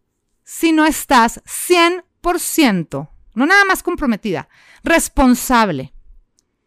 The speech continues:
Si tú no tomas responsabilidad cien por ciento de esto que quieres lograr, de este journey, nadie más lo va a hacer por ti.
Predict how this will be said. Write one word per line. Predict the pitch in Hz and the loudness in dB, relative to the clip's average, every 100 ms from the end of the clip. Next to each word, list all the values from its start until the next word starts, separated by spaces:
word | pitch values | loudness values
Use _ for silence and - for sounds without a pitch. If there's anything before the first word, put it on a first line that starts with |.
| _ _ _ _ | _ _ _ _
Si | - 311 | -4 -4
tú | 226 - 392 | 0 2 2
no | 415 | 2
tomas | 381 349 349 | 0 0 0
responsabilidad | 311 - 277 240 208 196 202 190 180 | -4 -6 -4 -4 -4 -4 -2 -4 -4
cien | - - 294 285 | -10 -6 0 0
por | 294 285 | 0 -6
ciento | - 240 202 170 - _ _ _ _ | -4 -2 -2 -6 -10 _ _ _ _
de | 170 170 | -8 -8
esto | 180 - 381 480 _ - | -8 -10 -10 -10 _ -16
que | |
quieres | 196 185 202 | -10 -8 -6
lograr, | 180 151 151 - _ _ _ _ _ - | -6 -6 -8 -10 _ _ _ _ _ -12
de | 196 | -10
este | 202 262 - | -6 -8 -8
journey, | 196 190 185 185 294 440 _ _ _ _ _ _ _ _ _ _ _ _ _ _ _ _ _ _ _ - | -6 -2 -2 0 -4 -6 _ _ _ _ _ _ _ _ _ _ _ _ _ _ _ _ _ _ _ 2
nadie | 247 285 285 311 | 4 4 4 4
más | 285 269 | 4 4
lo | 247 | 0
va | |
a | |
hacer | 233 214 | -2 -6
por | 208 | -12
ti. | - | -14